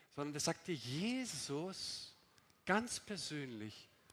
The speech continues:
in dein Herz. Es kann nur Jesus in dein Herz sprechen.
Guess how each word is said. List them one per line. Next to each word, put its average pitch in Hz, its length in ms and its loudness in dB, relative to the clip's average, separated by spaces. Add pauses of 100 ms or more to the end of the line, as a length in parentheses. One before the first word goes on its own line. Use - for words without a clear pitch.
in 135 140 -4
dein 151 160 8
Herz. 123 320 4
Es - 260 2
kann 233 480 12
nur 131 180 4
Jesus 104 540 0
in - 120 -6
dein 107 120 0
Herz 98 220 -4
sprechen. - 420 -10